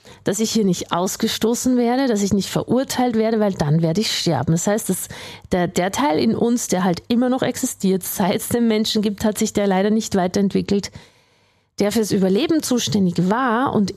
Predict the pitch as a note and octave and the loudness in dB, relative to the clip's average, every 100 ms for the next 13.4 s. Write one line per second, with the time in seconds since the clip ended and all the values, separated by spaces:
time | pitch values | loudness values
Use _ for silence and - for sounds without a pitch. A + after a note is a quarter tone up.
0 | - C#4+ D#4 D#4 A3+ G#3 - B3+ B3 D4 | -4 0 2 2 2 0 -2 0 2 0
1 | - - G#3+ A#3+ C#4+ A3+ A3 A3+ G#3+ B3 | -4 0 2 2 2 2 2 0 0 0
2 | A#3+ A3+ - - B3+ A3+ G3+ A#3+ G3+ G3+ | 0 -2 -2 0 2 4 2 2 2 2
3 | C4 B3 G3+ A#3 A3+ A#3 G3 F#3+ A3+ - | 2 2 2 2 2 0 2 2 0 0
4 | A3+ A3 G#3 - G3+ - A#3 G3+ F3 F#3+ | 2 2 0 -2 -2 -2 0 2 2 4
5 | G3 F#3+ - G3 A3+ D4 D#4+ D#4 - F3+ | 2 0 -2 0 0 -2 -2 -4 -2 0
6 | D#3+ F3 D#4 - - _ _ _ _ _ | 0 0 -2 -4 -14 _ _ _ _ _
7 | _ - G3+ F3+ - F#3+ A#3 C4+ - A#3 | _ -6 -2 -2 -2 -2 0 0 0 0
8 | A3 G3 F#3+ - - E4 - B3+ G#3+ - | 0 0 0 -2 -4 -4 -2 0 0 -2
9 | - G#3+ F#3+ F#3+ G3 F#3+ - F#3+ F#3+ B3+ | -2 0 2 2 0 0 0 2 4 2
10 | D4 B3 G3 - G3+ G3+ G3+ G3+ F#3 G3 | 2 2 0 0 0 2 2 2 2 2
11 | F#3 G3 F3+ G3+ D#4+ - - F#3+ G3+ G3 | 2 2 2 2 -2 -4 0 2 2 0
12 | - F#3 - - - C#4+ F4+ - G3 D#3+ | 0 -2 -2 -4 -2 -2 -2 0 0 0
13 | E3+ E3+ E4 - | 0 2 0 -4